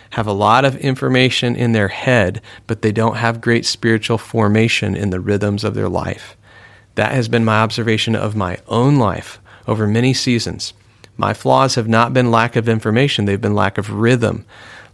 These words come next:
lack of a cultivated practice of life, knowing Jesus and walking with Jesus. So, I'm trying to give you simple steps. This week, get started.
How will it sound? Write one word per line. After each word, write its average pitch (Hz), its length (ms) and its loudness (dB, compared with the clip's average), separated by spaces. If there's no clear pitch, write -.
lack 113 260 0
of 127 100 0
a 120 80 0
cultivated 131 880 0
practice 104 640 -4
of 98 120 -4
life, 98 520 -2
knowing 117 520 2
Jesus 113 420 -2
and 98 140 -2
walking 95 360 -2
with - 100 -8
Jesus. - 400 -12
So, - 420 2
I'm - 60 -20
trying 120 200 0
to 110 60 -2
give 113 120 -4
you 101 100 -4
simple 123 520 0
steps. - 540 -6
This 127 320 0
week, 113 400 -4
get 117 220 0
started. 95 540 0